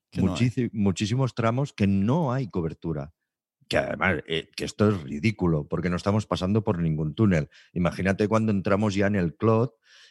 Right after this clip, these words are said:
Speaker 2: que es, eh, en el, en un anillo de Barcelona, para la gente que no sepa lo que es el Clot, que ahí ya entras y vas, eh, ya va-, llegas hasta el centro de Barcelona todo por túneles. Em, la ventaja del podcast,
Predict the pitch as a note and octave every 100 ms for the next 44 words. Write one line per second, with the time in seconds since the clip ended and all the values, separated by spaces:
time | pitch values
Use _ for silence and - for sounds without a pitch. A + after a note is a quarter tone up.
0 | _ E2 D#2 D#2+ E2+ D#2+ D2+ E2 D#2+ D#2
1 | C#2+ F#2 E2 D#2+ D2+ - D#2+ D#2+ G2 G2+
2 | G2+ F2+ F#2+ F#2 F#2 F2 G2 G#2+ G#2+ B2+
3 | - _ _ _ _ - D2 C#2+ - F2
4 | F2+ F2+ F2 F#2 F2+ F2 F2 F2 F2 -
5 | G#2+ A2+ - D2 F2 F#2+ G2 F#2+ A2 G#2
6 | G#2+ A#2 - - F2+ F2 D#2 F2 F#2 -
7 | - G2 E2+ D#2 D2+ E2+ F#2+ G#2 - F2+
8 | F2+ F2 F#2 G#2 F2+ F2 - D#2 D2+ F#2+
9 | F2+ G#2 G2 F2+ G2+ A2 A2 G#2 A2+ G#2+
10 | E2 A2 A2+ E2+ C#2+ - _ _ _ _
11 | _ _ _ _ - F2+ F#2+ E2 _ -
12 | F#2 F#2 E2+ D#2 G#2+ - B2+ B2+ G#2 D3+
13 | - E2+ C#2